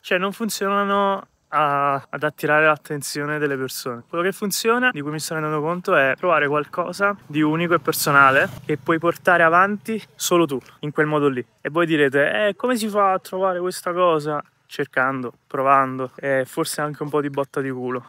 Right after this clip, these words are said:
Ci sono canali che, se si vede tutto il percorso storico, sembra in qualche modo come se già sapessero tutti gli step da seguire. Altri dove invece è tutto confuso,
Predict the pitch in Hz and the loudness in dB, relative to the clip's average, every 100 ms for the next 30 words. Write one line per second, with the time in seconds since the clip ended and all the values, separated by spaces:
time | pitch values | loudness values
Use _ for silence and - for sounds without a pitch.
0 | _ - 160 165 156 165 165 185 208 214 | _ -8 -4 -2 2 4 6 6 6 0
1 | 202 - - 147 180 - 196 151 135 170 | -4 -10 -12 -8 -6 -4 -2 -2 -4 -6
2 | 160 196 202 185 170 - 147 - 156 147 | -4 -4 -4 -4 -8 -8 -8 -6 -4 -4
3 | 156 156 156 - - - 151 139 135 131 | -6 -6 -8 -10 -12 -8 -6 -4 -6 -6
4 | 143 165 165 190 196 143 135 123 135 135 | -10 -8 -6 -4 -4 -4 -4 -4 -4 -6
5 | 147 135 165 165 170 147 - - 139 135 | -8 -4 -2 -2 -4 -4 -6 -8 -8 -8
6 | 143 160 147 - 139 143 135 135 131 131 | -10 -10 -10 -10 -8 -4 -4 -4 -6 -8
7 | 123 123 - 156 170 - 180 156 143 135 | -8 -10 -4 -2 -2 -4 -2 0 0 -2
8 | 139 143 139 156 143 - - 123 147 147 | -4 -6 -2 -2 -2 -6 -14 -12 -8 -6
9 | 139 127 - 170 170 175 | -6 -8 -8 -6 -4 -4